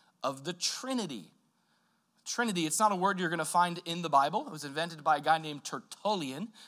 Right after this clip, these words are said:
With a name like that, you know you're gonna invent some epic doctrinal titles, right?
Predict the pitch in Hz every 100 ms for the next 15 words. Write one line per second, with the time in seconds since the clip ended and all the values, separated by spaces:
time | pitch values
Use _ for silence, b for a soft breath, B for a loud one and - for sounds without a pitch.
0 | - 139 147 180 165 147 147 147 135 143
1 | 151 135 127 120 - 143 139 135 - 120
2 | 151 139 127 - 127 127 147 135 101 B
3 | B - 135 123 101 117 123 190